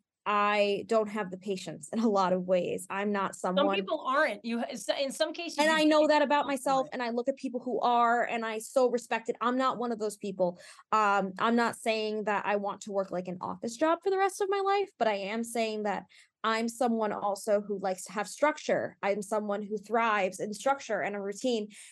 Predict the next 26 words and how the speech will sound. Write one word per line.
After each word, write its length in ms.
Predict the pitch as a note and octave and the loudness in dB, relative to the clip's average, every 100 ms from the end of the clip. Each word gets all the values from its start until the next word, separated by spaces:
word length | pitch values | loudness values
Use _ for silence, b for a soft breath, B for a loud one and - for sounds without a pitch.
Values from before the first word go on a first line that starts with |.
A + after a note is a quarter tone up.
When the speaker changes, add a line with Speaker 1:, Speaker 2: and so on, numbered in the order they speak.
| B - | B -4
Speaker 1:
And 400 | G#3+ F#3+ F#3 F#3 _ _ _ - | -2 0 -2 -6 _ _ _ 0
if 180 | A#3+ A#3 | 2 4
I 160 | A3 | 4
was 160 | A#3 A3 | 4 2
an 80 | G#3+ | -2
entrepreneur 680 | G#3 G#3 - G#3 F#3+ F#3+ | -4 -6 -6 -2 0 0
and 320 | - F#3+ D#3 - - | 0 -4 -8 -12 -20
had 360 | - G#3 G3+ | -8 -2 -2
to 100 | G3 | -2
do 320 | F#3 A#3+ C#4 B3+ | -6 0 2 4
that, 380 | G3 F#3 F3+ - A3 | 4 2 -2 -4 0
it 160 | A3 | 2
would 140 | G#3+ G#3+ | 0 -2
end 260 | G#3+ A3 A3 | -2 0 2
up 200 | G#3+ F#3 | 0 2
doing 260 | G#3+ G#3 | 0 0
a 60 | G3 | -2
lot 180 | G3 G3 | -2 -2
of 80 | G3 | -2
damage 460 | G3+ G3 F#3 - | -2 -2 -6 -10
to 80 | G#3 | -6
me 220 | G3+ G3 | -2 0
on 120 | F#3 | 0
a 60 | F3 | -2
personal 460 | - G3+ - C4 C#4 | -4 -6 -2 0 4
level. 380 | D4+ E4 E4+ | 4 2 0